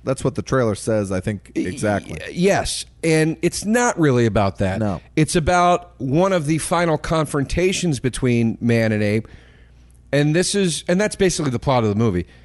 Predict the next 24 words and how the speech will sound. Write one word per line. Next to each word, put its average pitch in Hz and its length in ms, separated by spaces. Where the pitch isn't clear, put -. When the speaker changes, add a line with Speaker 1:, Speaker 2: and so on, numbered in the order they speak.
Speaker 2:
Uh, 135 360
and 147 120
it's 151 160
also, 160 480
a - 80
subplot 143 520
is 117 140
them 131 220
trying 135 240
to 123 80
find 127 340
their 120 80
new 113 220
home 117 520
on, 117 520
uh, - 40
uh, - 40
uh, 104 400
uh, 101 340
a 107 100
sort - 180
of 104 100
a 107 80
beach, - 760